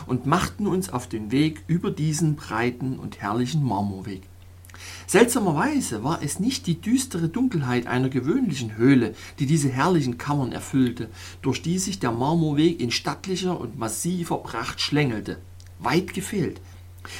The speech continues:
Die Düsternis wurde durch einen schwachen Schein gemildert, der uns auf dem Weg hin und wieder begegnete, wie ein verirrter Strahl der Dämmerung. Jedenfalls konnte Bulger, wie ich bemerkte, sehr gut sehen.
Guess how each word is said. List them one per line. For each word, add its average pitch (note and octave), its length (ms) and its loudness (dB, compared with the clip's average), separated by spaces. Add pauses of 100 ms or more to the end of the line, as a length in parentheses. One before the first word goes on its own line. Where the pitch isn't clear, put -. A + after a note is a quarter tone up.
(120)
Die E3+ 120 8
Düsternis F#3 680 4
wurde G#3 220 4
durch E3 280 0
einen D3 260 4
schwachen G3+ 520 -4
Schein A3 440 -2
gemildert, C3 540 2 (320)
der F3 160 6
uns F#3 220 2
auf D3 180 -2
dem C3 220 0
Weg F#3+ 220 2
hin A3 240 0
und F#3+ 140 -2
wieder F3 160 0
begegnete, D#3 720 0 (280)
wie B3 240 2
ein F#3+ 160 0
verirrter F3 680 -2
Strahl D3 540 -2
der F3+ 100 0
Dämmerung. G#2 500 -4 (880)
Jedenfalls G3+ 580 2
konnte E3+ 280 6
Bulger, A#3 460 4
wie C3 100 2
ich C3+ 140 -4
bemerkte, B2 480 -2
sehr G#3 300 2
gut G#3 320 -6
sehen. C3+ 380 0